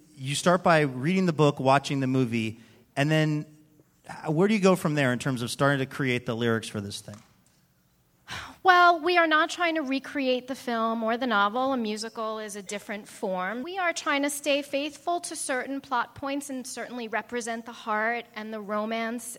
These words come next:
Speaker 2: and the magic of the film, but we also want to put our own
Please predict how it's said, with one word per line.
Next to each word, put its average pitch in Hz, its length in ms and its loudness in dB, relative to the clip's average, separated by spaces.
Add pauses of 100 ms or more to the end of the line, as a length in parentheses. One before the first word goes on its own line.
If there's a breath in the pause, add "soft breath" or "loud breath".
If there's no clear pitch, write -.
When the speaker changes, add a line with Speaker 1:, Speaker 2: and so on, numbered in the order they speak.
Speaker 2:
and 208 240 -6
the 202 40 -6
magic 202 520 -4
of 262 140 -8
the 294 80 -6
film, 302 460 -4 (340 loud breath)
but 226 260 4
we 233 160 -2
also 226 640 -2
want 220 360 -2
to 220 280 -6
put 220 340 -6
our 214 220 -2
own 208 520 -6